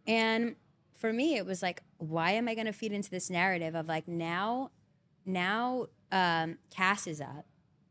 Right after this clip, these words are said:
so we're just gonna vote a girl because this is what Michaela wants. And I was like, I'm not down with that. Tori's never done me wrong.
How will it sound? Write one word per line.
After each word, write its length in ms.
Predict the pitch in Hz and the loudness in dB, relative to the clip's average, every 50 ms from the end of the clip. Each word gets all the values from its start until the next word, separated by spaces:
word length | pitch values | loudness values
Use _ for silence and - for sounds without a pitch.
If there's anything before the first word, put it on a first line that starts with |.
| _ _ _ _ _ _ _ _ - - | _ _ _ _ _ _ _ _ -12 -4
so 160 | - - 196 | -2 0 0
we're 80 | 196 | 2
just 180 | 185 214 208 - | 0 0 0 0
gonna 140 | 247 220 202 | -2 -2 -2
vote 200 | 190 196 202 202 | -2 -2 -2 -2
a 60 | 202 | -4
girl 420 | 190 - 190 180 170 165 170 190 | -4 -4 -2 -2 0 0 0 -2
because 680 | 196 185 190 - - 170 165 165 165 165 170 180 - - _ _ _ _ _ _ _ _ | -2 -4 -6 -4 -2 -2 0 0 0 0 -2 -4 -6 -10 _ _ _ _ _ _ _ _
this 180 | - 185 214 - | 0 0 2 2
is 140 | 226 214 208 | 0 0 0
what 140 | 214 202 208 | 0 0 -2
Michaela 480 | 202 - - 202 185 175 170 170 160 | -4 -6 -2 0 0 2 2 0 -2
wants. 600 | 156 151 143 139 143 151 170 208 233 226 - - - _ _ | -2 -4 -6 -8 -8 -8 -4 -2 -2 -2 -4 -6 -8 _ _
And 480 | - 220 220 220 214 220 214 220 226 - - _ _ _ _ _ _ _ _ _ _ - | -2 0 2 2 2 2 0 0 -2 -4 -8 _ _ _ _ _ _ _ _ _ _ 2
I 80 | 208 226 | 2 2
was 120 | 233 220 | 2 2
like, 140 | 233 226 - _ _ | 0 -2 -2 _ _
I'm 160 | 170 196 233 | -2 0 0
not 160 | 254 254 - - | 2 0 0 0
down 200 | - 240 269 262 | -2 0 0 0
with 120 | 202 170 | -2 -4
that. 280 | 151 147 147 156 - - | -6 -8 -10 -12 -14 -14
Tori's 420 | - - 214 214 226 247 254 - | -8 -6 -2 0 0 0 0 -2
never 260 | 226 196 196 226 233 | -4 -4 -4 -4 -4
done 180 | 220 233 214 233 | -4 -2 -2 -2
me 140 | 233 233 220 | -2 -4 -2
wrong. 460 | 185 165 156 147 143 151 160 165 | -2 -2 -2 -2 -2 -2 -4 -4